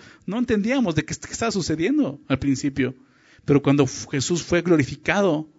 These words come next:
en la cruz, entonces se acordaron de que esas cosas estaban escritas acerca de él y de que se las habían, de que se las habían hecho".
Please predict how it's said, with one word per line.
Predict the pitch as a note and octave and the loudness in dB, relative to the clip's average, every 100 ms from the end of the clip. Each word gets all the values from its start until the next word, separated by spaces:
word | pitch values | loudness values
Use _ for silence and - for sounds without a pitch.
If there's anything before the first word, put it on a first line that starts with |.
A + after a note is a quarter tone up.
| _ _ _ _ | _ _ _ _
en | C3+ | -6
la | A#2 | -4
cruz, | - G3+ F#3 - - - _ _ _ _ | 2 4 4 0 -10 -20 _ _ _ _
entonces | - A#2+ D3 C#3 | -8 -4 0 2
se | D3 | 2
acordaron | - B2+ C#3+ | 0 2 2
de | C3+ | 0
que | - | -4
esas | C#3 C3 | -8 -8
cosas | - C#3 - | -4 -6 -4
estaban | C3 C#3 | -4 -4
escritas | A#2+ C3+ - A2 | -4 -8 -8 -8
acerca | A#2+ - | -8 -6
de | A#2 D3 | -4 -4
él | B2 - _ _ _ | -6 -10 _ _ _
y | C3 | -2
de | A#2 | -2
que | B2 | -2
se | A#2+ A#2 | -6 -4
las | G#2+ | -4
habían, | A2 A2+ A#2+ A#2 _ _ _ - | -4 -4 -6 -8 _ _ _ -6
de | B2 | -6
que | B2 | -4
se | - | -4
las | A2+ | -4
habían | A2 A2+ A2 | -2 -2 -4
hecho". | A2 - | -8 -12